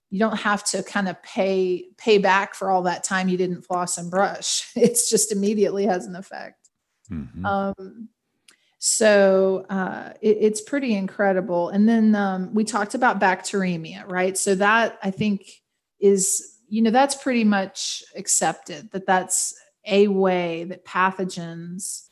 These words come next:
Speaker 1: get into the bloodstream. Um, and then, of course, if you have periodontal disease where you have a lot of inflamed tissue, you have a lot of microbes, a lot of dysbiosis, and then, and then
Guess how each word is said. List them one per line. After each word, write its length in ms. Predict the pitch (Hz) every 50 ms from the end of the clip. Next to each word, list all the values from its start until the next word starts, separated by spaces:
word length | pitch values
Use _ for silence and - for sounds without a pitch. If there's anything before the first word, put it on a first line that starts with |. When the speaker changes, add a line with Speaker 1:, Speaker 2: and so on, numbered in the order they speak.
| _ _ _ _ - 180
Speaker 1:
get 200 | - 202 196 196
into 300 | 202 190 190 185 190 170
the 80 | -
bloodstream. 800 | 175 180 170 170 170 170 - - - - - - - - 226 196 _ _ _ _ _ _ _ _ _ _ _ _ _ _ _ _ _ _ _ _ _ _ _ -
Um, 640 | 208 196 196 185 175 175 175 175 175 180 185 202 202 - _ _ -
and 160 | 208 202 202
then, 120 | 208 208
of 120 | 196 185 -
course, 340 | - - 208 202 202 -
if 120 | 190 185 -
you 100 | 196 190
have 420 | 185 190 185 180 180 175 175 - -
periodontal 680 | - 190 180 175 175 175 185 190 247 294 320 330 311 247
disease 540 | 240 214 202 208 202 196 196 196 190 190 -
where 100 | 185 180
you 120 | 175 185
have 180 | 185 202 170 165
a 40 | 165
lot 460 | 165 165 165 165 165 175 185 214 233
of 120 | 240 240
inflamed 800 | 262 247 247 240 247 - 226 214 214 220 220 220 233 233 - -
tissue, 960 | - - 196 185 185 - - - 190 185 180 180 180 175 175 180 175 180 190 202 -
you 180 | 226 180 180 180
have 580 | - 180 160 160 160 160 160 160 165 165 160 - _ -
a 100 | - 175
lot 340 | 180 180 170 165 165 190 208
of 140 | 240 240 226
microbes, 960 | 220 208 190 190 190 190 - - 196 185 180 180 175 175 175 175 185 - - -
a 80 | 165
lot 380 | 165 170 175 170 165 175 202 226
of 120 | 233 220
dysbiosis, 960 | 220 240 240 233 - - 208 202 190 180 175 180 180 - - 190 185 185 - -
and 160 | 196 185 185
then, 300 | 185 185 185 180 180 180 -
and 180 | 190 180 180
then 380 | 180 180 180 180 180 180 180 -